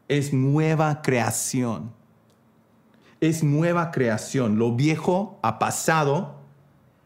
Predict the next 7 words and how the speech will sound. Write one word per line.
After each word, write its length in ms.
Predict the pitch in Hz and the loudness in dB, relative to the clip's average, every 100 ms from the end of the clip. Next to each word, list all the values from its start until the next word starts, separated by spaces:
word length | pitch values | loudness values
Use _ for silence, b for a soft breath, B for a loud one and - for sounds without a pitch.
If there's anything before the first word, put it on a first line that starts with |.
| _ _ _ | _ _ _
ha 180 | 123 135 | -2 0
llegado 760 | 131 131 131 135 147 147 165 131 | 2 2 2 2 2 2 0 0
ya 520 | 117 180 175 160 170 - | 2 2 4 2 -2 -2
lo 240 | 135 143 | 0 2
nuevo. 580 | 143 151 170 185 120 - - - _ _ _ _ _ _ b b b b b b | 2 2 2 0 -2 -8 -16 -20 _ _ _ _ _ _ b b b b b b
Entonces, 760 | 135 135 139 220 220 151 151 - | -2 0 2 2 0 -2 -4 -6
somos 960 | - - - 180 196 175 123 160 - - | -10 -8 -2 2 2 2 0 -4 -8 -14